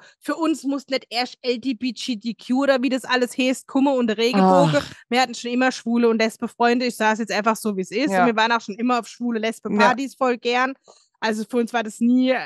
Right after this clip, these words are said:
Speaker 1: eine Frage, ein Thema oder sonst was, ja. Also gab's für uns nicht. Wir sind nur damit groß geworden. Und wir waren eben mit so einem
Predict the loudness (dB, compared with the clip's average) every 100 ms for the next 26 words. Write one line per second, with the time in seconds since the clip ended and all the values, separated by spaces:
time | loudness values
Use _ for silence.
0 | -8 -10 -4 -2 -4 -4 -2 0 0 -2
1 | -6 -10 -6 -4 -2 2 4 2 2 -2
2 | -2 -2 -2 0 0 0 -2 0 2 2
3 | 0 -2 -6 _ -2 0 -2 -4 -2 0
4 | -2 -4 -8 -6 -6 -6 -4 -4 -6 -8
5 | -4 -4 -4 -2 0 0 0 -4 _ -20
6 | -20 -20 _ _ _ 2 2 0 0 0
7 | 0 -2 -4 -2 -2 -4 -6 -2 0 0
8 | -2 -6